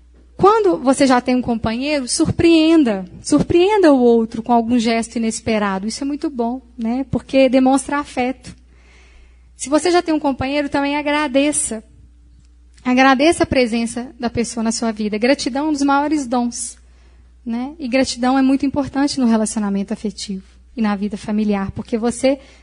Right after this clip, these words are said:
treina isso com seu cônjuge, seus filhos também vão ser gratos,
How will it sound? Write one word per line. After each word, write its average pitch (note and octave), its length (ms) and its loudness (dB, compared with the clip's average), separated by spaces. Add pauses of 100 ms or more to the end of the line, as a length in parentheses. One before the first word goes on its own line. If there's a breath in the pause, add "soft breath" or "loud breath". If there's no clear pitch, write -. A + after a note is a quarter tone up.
(100 soft breath)
treina C#4 380 2
isso A3+ 280 -2
com A3 120 -6
seu G#3+ 200 -4
cônjuge, C#4+ 500 2
seus C4+ 340 -2
filhos D4 280 -2
também C#4+ 260 -4
vão D4 140 -2
ser D#4 180 -6
gratos, C#4+ 580 -8